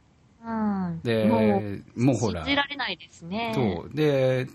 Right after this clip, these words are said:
Speaker 2: なんだっけ？日テ-、日テレだっけ？コナンとかのあの枠もついにアニメ枠じゃなくなるじゃない？今四月から。
Speaker 1: え、そ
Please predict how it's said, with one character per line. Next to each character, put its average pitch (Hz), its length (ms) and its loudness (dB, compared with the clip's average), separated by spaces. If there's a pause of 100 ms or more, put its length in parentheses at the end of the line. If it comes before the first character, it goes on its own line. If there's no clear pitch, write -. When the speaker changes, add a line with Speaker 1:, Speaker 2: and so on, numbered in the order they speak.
(240)
Speaker 2:
な 120 160 0
ん 104 40 0
だ 85 100 -2
っ - 80 -16
け？ 78 180 -6
日 110 200 -2 (140)
テ-、 104 140 -14
日 104 220 -2
テ 107 120 -4
レ 104 340 -2
だ 101 80 -4
っ 95 120 -8
け？ 120 160 -4
コ 147 160 -2
ナ 123 140 2
ン 98 80 -2
と 92 100 -10
か 82 120 -8
の 85 160 -6
あ - 20 -4
の 101 140 -2
枠 101 240 -6
も 92 260 -4
つ - 140 -6
い 107 40 0
に 85 100 -4
ア 80 60 -8
ニ 95 120 -4
メ 107 80 -2
枠 - 180 -10
じ - 80 -16
ゃ 80 60 -12
な 80 100 -8
く - 80 -6
な 95 100 -2
る 92 60 -4
じ 87 100 -10
ゃ 76 40 -10
な 101 120 -4
い？ 151 120 -4
今 78 180 -6
四 - 140 -8
月 - 180 -12
か 73 120 -10
ら。 - 100 -14 (560)
Speaker 1:
え、 311 160 -6 (240)
そ - 180 0